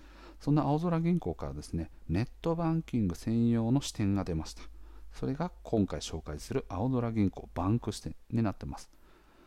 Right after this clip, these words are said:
なので、リアル店舗で提供している青空銀行っていう名前は一緒なんだけれども、と、基本的にはインターネッ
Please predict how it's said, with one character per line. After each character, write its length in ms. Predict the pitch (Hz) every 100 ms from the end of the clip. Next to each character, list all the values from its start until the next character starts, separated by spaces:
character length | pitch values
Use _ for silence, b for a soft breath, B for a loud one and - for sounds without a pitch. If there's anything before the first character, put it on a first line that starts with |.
| b 156
な 100 | 139
の 60 |
で、 100 | 85
リ 140 | 101 139
ア 80 |
ル 80 | 165
店 220 | 165 160 113
舗 80 |
で 200 | 80 73 - - -
提 120 | 95
供 160 | 98
し 100 | 92
て 80 | -
い 60 | 85
る 80 | -
青 200 | 101 120
空 260 | 120 113
銀 240 | 110 107 95
行 340 | - 69 - - -
っ 20 |
て 80 | 92
い 60 | 78
う 40 |
名 120 | 85
前 200 | 117 135
は 120 | 135
一 60 | 127
緒 200 | - 117
な 120 | 110
ん 100 | 104
だ 80 | 92
け 140 | -
れ 100 | 85
ど 100 | -
も、 220 | 117 139 B B B B
と、 120 | 90
基 100 | -
本 100 | 139
的 140 | 143 139
に 80 | 104
は 80 |
イ 60 | 92
ン 120 | 123
タ 200 | - 104
ー 20 |
ネ 80 |
ッ 60 | 104